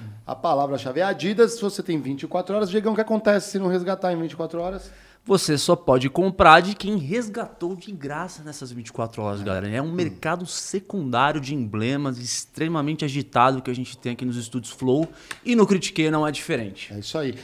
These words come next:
Speaker 1: E flurks e cracudos do emblema, já estou avisando. Vai vir uma sequência de emblemas secretos que juntos vão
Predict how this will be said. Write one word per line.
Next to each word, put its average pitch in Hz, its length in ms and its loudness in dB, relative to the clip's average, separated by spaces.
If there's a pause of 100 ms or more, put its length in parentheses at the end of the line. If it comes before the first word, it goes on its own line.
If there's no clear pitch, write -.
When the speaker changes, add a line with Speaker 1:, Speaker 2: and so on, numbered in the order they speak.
(120)
Speaker 1:
E 135 100 0
flurks 165 640 2
e 165 100 -4
cracudos 175 600 0
do 165 120 0
emblema, 151 380 2
já 147 120 0
estou 147 220 -4
avisando. 123 600 -6
Vai 120 180 -4
vir 110 160 -6
uma 220 160 -4
sequência 123 560 -8
de 107 140 -10
emblemas 156 480 -4
secretos 139 560 -4
que 139 160 -10
juntos 147 420 -6
vão 160 180 -4